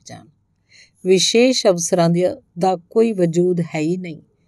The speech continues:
ਮਿਲੀਆਂ ਹੋਈਆਂ ਸਧਾਰਨ ਸਥਿਤੀਆਂ ਨੂੰ ਹੀ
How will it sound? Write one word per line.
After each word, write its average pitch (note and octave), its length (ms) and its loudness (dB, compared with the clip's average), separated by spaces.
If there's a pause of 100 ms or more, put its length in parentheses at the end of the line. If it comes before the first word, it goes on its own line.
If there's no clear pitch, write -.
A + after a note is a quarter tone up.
(240)
ਮਿਲੀਆਂ F3 360 -2
ਹੋਈਆਂ D#3 340 -8
ਸਧਾਰਨ D3+ 520 -4
ਸਥਿਤੀਆਂ F#3+ 560 -8
ਨੂੰ F#3+ 120 -10
ਹੀ D3 160 -12